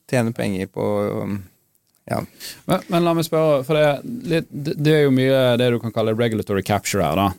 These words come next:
Speaker 2: sant? At, eh, man har innført, eh, regler som gjør at det er umulig å egentlig bli en ny D N B i dag, for du klarer ikke å
Speaker 1: Mm.
Speaker 2: hente så mye kapital, for det er en annen
Speaker 1: Nei,
Speaker 2: ting
Speaker 1: ja,
Speaker 2: som
Speaker 1: det er helt
Speaker 2: jeg vet har stått i veien for, for Aprila, er jo at dere har jo større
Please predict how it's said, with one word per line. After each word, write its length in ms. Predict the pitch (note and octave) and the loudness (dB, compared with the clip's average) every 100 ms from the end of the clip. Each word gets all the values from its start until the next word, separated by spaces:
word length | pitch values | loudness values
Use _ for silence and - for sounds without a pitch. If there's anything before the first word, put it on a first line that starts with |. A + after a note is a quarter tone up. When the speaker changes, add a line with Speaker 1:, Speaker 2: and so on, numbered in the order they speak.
| - | -14
Speaker 2:
sant? 260 | - G#2 F#2+ | -4 -2 0
At, 220 | G2 - | -2 -2
eh, 180 | G2+ F#2+ | 0 2
man 160 | G2 G2+ | 2 2
har 80 | G2+ | 2
innført, 500 | F#2+ F#2+ G#2 - - | 0 -2 -4 -6 -6
eh, 280 | F#2 F2+ - _ _ - - B2 | -4 -4 -8 _ _ -20 -8 0
regler 500 | B2+ B2+ C#3 B2 G#2+ | 4 4 4 2 2
som 160 | A#2 | 0
gjør 220 | A#2 A#2 G#2+ | 0 0 -2
at 120 | - | 0
det 100 | A2+ | 4
er 80 | C3+ | 6
umulig 380 | E3+ D3 A#2+ G#2+ | 6 4 4 2
å 20 | |
egentlig 240 | C3+ B2+ | 2 0
bli 100 | B2 | 2
en 80 | A#2+ | 6
ny 80 | A#2+ A#2 | 6 6
D 140 | G#2 | 4
N 140 | F#2+ | 2
B 80 | G2+ G#2+ G2 | 2 2 0
i 40 | F#2+ | 0
dag, 240 | A#2 C#3+ | 2 0
for 80 | - | -2
du 140 | G#2+ G#2 | -8 -4
klarer 240 | A2+ G#2+ | -2 0
ikke 80 | G2 | 0
å 80 | G2 | 0
Speaker 1:
Mm. 140 | F#2+ | 0
Speaker 2:
hente 160 | - - | -2 0
så 140 | A2 | 2
mye 160 | G2 G2 | 2 2
kapital, 520 | F#2+ F#2+ G#2 C#3 D#3 - | 0 -6 0 2 2 0
for 80 | |
det 140 | A2+ A2 | -2 0
er 60 | |
en 60 | B2 | 2
annen 120 | B2+ | 2
Speaker 1:
Nei, 80 | A2 | 2
Speaker 2:
ting 80 | G2+ | 0
Speaker 1:
ja, 40 | |
Speaker 2:
som 60 | A2 | 0
Speaker 1:
det 100 | A2 | 0
er 140 | A2+ G2+ | -2 -6
helt 120 | F#2+ | 0
Speaker 2:
jeg 60 | C3 | 2
vet 160 | C3+ C3 | 2 2
har 100 | A#2+ | 0
stått 160 | G#2+ | 0
i 80 | A#2 | 0
veien 240 | A#2+ A2+ G2+ | 2 2 0
for, 180 | A2 G2+ | 0 0
for 120 | A2 | -4
Aprila, 360 | - C3 A#2 D3+ | 0 2 4 2
er 80 | |
jo 20 | A2 | 2
at 80 | |
dere 240 | G#2 G#2+ A2 | -2 -4 0
har 200 | A#2 G#2+ | 0 2
jo 160 | G2 - _ _ | -2 -6 _ _
større 300 | - C3+ A#2+ | -4 0 2